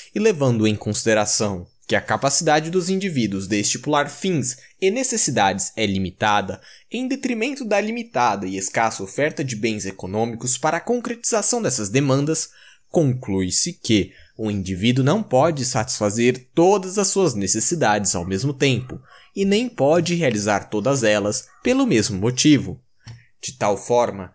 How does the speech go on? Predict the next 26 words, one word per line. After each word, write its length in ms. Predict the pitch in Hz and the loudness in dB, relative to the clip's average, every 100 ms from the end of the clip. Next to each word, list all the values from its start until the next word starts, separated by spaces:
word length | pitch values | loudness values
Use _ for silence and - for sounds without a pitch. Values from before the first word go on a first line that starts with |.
| _ - | _ -10
que, 160 | 110 | 0
ao 200 | 95 98 | 2 2
atingir 520 | 139 - 226 175 107 95 | 2 -2 -2 -2 -2 -2
um 80 | |
determinado 580 | 92 95 98 95 98 98 | -4 -4 -4 -2 -4 -4
fim 260 | 95 127 131 | -4 -4 -4
considerado 640 | 127 240 - 202 165 180 | -2 -2 -2 0 0 0
mais 280 | 190 202 196 | -2 -2 -2
urgente 500 | 208 131 110 101 - | -2 -2 -2 -4 -6
que 80 | 107 | -6
os 120 | 98 | -2
demais, 600 | 123 131 120 135 135 - - - _ - | 0 2 2 2 0 -4 -8 -20 _ -10
novas 580 | 110 113 139 160 180 160 | -2 2 4 4 0 -2
necessidades 880 | 175 190 190 - 165 113 107 101 | -4 -4 -2 -2 2 2 2 -2
e 60 | 98 | -4
desejos 580 | 101 98 107 107 107 104 | -4 0 2 0 -2 -2
irão 240 | 104 107 | 0 0
surgir 540 | - 185 165 135 220 | 0 0 2 0 0
no 100 | 226 240 | 0 0
lugar 360 | 240 190 202 | 2 2 0
deste 320 | 185 202 - | 2 0 0
fim 340 | 185 185 202 180 | -2 0 0 0
já 180 | 110 92 | 0 0
realizado, 840 | 92 98 120 113 120 107 95 92 _ - - - | -2 -4 -2 2 2 2 -2 -12 _ -20 -20 -12
e, 80 | 95 | -10
portanto, 640 | 101 107 - 110 117 127 | -2 -4 2 0 0 -4